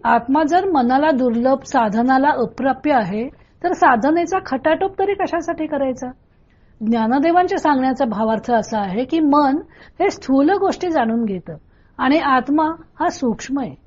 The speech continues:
तो स्थूल मनाला जाणून घेता येणार नाही. त्याला जाणून घेण्यासाठी मन सुद्धा सूक्ष्म केलं पाहिजे. "हा सदा दुर्लभू मना, आपुनो हे साधना", म्हणजे हा मनाला, म्हणजे स्थूल मनाला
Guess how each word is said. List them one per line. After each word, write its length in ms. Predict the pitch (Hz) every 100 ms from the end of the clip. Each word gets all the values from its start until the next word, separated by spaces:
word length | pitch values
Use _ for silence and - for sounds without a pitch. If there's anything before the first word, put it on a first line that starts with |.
| _ _ _ - _ 311
तो 120 | 349
स्थूल 380 | - 277 262 311
मनाला 440 | 330 247 240 277
जाणून 380 | 269 214 254 339
घेता 280 | 254 240 285
येणार 360 | 247 208 254
नाही. 300 | 269 160 185 - _ _ _ _ -
त्याला 240 | 277 311
जाणून 420 | 285 247 262 392
घेण्यासाठी 680 | 277 254 240 240 233 285 262 - _ -
मन 240 | 254 311
सुद्धा 480 | 381 311 226 247 254 330 _ -
सूक्ष्म 480 | - 240 - 285 349
केलं 300 | - 175 165
पाहिजे. 400 | 160 160 165 165 _ _ _ _ _ _ _ -
"हा 220 | 285 359
सदा 340 | 359 330 339
दुर्लभू 600 | 269 285 269 294 277 339
मना, 440 | 320 269 247 247 262 _ _
आपुनो 600 | 262 240 - 359 392 254
हे 200 | 220 294
साधना", 580 | - 254 214 196 208 202 214 _ _ -
म्हणजे 260 | 269 262 285
हा 200 | 277 359
मनाला, 580 | 254 233 277 294 302 311
म्हणजे 240 | 269 262
स्थूल 340 | - - 302 339
मनाला 520 | 311 269 277 277